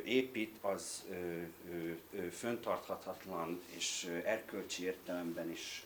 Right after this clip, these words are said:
ö, ö, üres. Ö, na most azért hozom őt föl, hiszen, ö, most húsz évvel a kommunizmus bukása után megint mintha egy olyan korszakot élnénk, ahol ez a bizonyos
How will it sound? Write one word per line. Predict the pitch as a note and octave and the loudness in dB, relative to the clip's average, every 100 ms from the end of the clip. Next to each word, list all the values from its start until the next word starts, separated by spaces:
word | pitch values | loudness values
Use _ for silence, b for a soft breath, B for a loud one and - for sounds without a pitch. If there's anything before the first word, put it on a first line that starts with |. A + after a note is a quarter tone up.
| F2+ | -2
ö, | F2 D#2+ D#2+ B B B B - F#2+ | -2 -2 -8 B B B B -8 0
ö, | F2+ F2 - | 2 0 -2
üres. | A2 F#2 E2+ - - B B B B B - | 0 0 0 0 -2 B B B B B 8
Ö, | A#2 A#2 A#2 B2+ | 12 12 12 12
na | D3 | 12
most | D3 - - - - - - | 12 10 -2 -12 -16 -16 2
azért | - D#3+ C#3+ - | 8 10 10 10
hozom | D3+ C#3+ B2+ | 8 10 10
őt | A2+ A2 | 8 6
föl, | - C3+ C3+ | 8 8 8
hiszen, | B2 - C3 A#2 A#2 A2+ | 6 6 8 8 8 4
ö, | A#2 A2+ G#2+ G#2+ - | 6 8 8 4 0
most | B2+ B2 | 0 0
húsz | - D#3 - | 0 -2 4
évvel | C3 A#2 A2 | 6 8 8
a | - | 8
kommunizmus | B2 A#2 A2 A2+ G#2 | 4 4 2 0 -4
bukása | - B2 - G2 - F#2+ | -6 -2 2 4 4 2
után | A2 A2+ C3 B2 | 0 0 4 6
megint | B2 C3 B2+ A2 | 6 4 4 2
mintha | A2+ A2 A2 | -2 0 2
egy | G#2+ | 4
olyan | A#2+ A2 | 4 2
korszakot | - A#2 - G2+ F#2+ - | 2 0 0 -2 -4 -4
élnénk, | G2 G#2+ A#2+ A#2 | -4 -2 -2 -2
ahol | G#2+ A2 G#2 | 2 4 4
ez | A2 | 4
a | G2 | 2
bizonyos | A#2+ A2+ G#2+ F#2+ - | 2 0 2 2 0